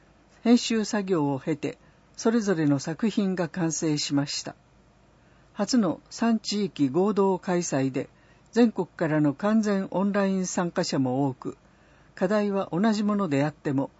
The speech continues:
風土の異なる塾生が集まったことで捉え方の幅が広がり、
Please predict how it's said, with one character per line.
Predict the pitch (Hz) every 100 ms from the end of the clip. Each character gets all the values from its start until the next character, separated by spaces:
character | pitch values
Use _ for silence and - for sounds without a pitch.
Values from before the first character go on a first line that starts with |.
| _ - _
風 | - 240
土 | 190
の | 160 151
異 | 170 190
な | 185
る | 165 147
塾 | 139 147 214
生 | - 196
が | 180 170
集 | -
ま | 190 196
っ |
た | - 147
こ | 151
と | 143 143
で | 139 -
捉 | - 185 220
え |
方 | 214 196 190
の | 180
幅 | 170 156 170
が | 165
広 | 156 147 139
が | 139
り、 | -